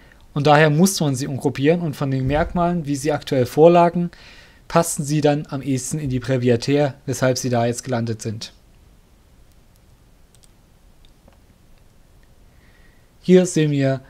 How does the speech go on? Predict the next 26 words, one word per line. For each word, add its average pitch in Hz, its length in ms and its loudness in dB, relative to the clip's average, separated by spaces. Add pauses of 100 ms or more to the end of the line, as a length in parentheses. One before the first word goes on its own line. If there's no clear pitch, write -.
(140)
einen 123 300 -2
kleinen 117 340 -2
Aufbau 202 400 0
dazu, 196 400 -2
etwas - 520 -6 (300)
skizziert. 185 680 -2 (1200)
Es 160 160 -2
sind 185 200 4
halt 165 300 4 (120)
amöboide 156 640 2
Protisten, 175 560 0
also 123 240 -2
keine 131 240 -2
Amöben 127 340 0
selbst, 156 320 2
aber 139 320 -2
sie 113 240 -6
haben 131 180 0
von 131 200 -4
der, 131 200 -2
von - 180 -6
der 123 80 -4
Form 151 220 -6
her, 165 180 -2
sind 143 220 -4
sie 170 240 -6